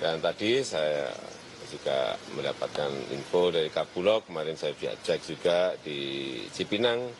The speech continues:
memang sudah mulai tren turun, baru lima puluh, lima puluh rupiah, naik turun.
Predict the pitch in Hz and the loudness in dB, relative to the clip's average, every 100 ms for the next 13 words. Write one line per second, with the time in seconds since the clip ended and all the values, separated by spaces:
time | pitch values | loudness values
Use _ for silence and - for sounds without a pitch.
0 | - 87 90 85 90 82 82 92 92 101 | -10 -4 -2 -2 0 -2 0 2 4 4
1 | 92 - - - - - - - - - | 0 -4 -20 -20 -20 -20 -18 -20 -20 -20
2 | - - - - 113 110 104 110 107 85 | -20 -18 -12 2 4 4 2 2 4 2
3 | 71 - - - - - - - 67 65 | -2 -14 -18 -16 -14 -12 -12 -8 -8 -6
4 | 64 67 65 65 69 69 67 - - - | -8 -6 -6 -6 -6 -6 -6 -8 -12 -12
5 | - - - - - - - 73 - 69 | -10 -10 -10 -10 -12 -10 -10 -10 -10 -10
6 | - - - - - - - - - - | -10 -10 -10 -12 -10 -10 -10 -10 -10 -10
7 | - 80 73 69 73 71 69 - 80 78 | -2 0 2 0 0 0 0 0 0 4
8 | 120 127 123 123 120 - - 78 - 110 | 8 8 8 2 -2 -8 -8 -8 2 4
9 | 90 | 4